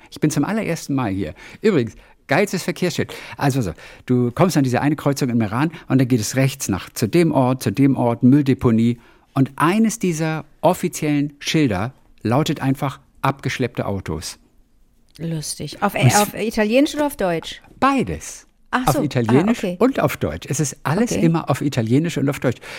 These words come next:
Speaker 1: Aber es ist so witzig, so ein, so ein Verkehrsrichtungsschild,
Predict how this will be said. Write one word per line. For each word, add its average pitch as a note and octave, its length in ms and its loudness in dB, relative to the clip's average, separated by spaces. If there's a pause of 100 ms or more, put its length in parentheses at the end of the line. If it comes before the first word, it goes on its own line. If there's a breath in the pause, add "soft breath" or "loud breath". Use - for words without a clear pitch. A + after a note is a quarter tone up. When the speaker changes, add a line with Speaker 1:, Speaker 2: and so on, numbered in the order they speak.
(160 loud breath)
Speaker 1:
Aber C3 120 0
es C3+ 120 -2
ist - 280 -6
so F#3 160 -2
witzig, F#3+ 300 -4
so C3 80 2
ein, B2+ 160 4
so B2 80 0
ein A#2+ 140 2
Verkehrsrichtungsschild, B2+ 1500 -2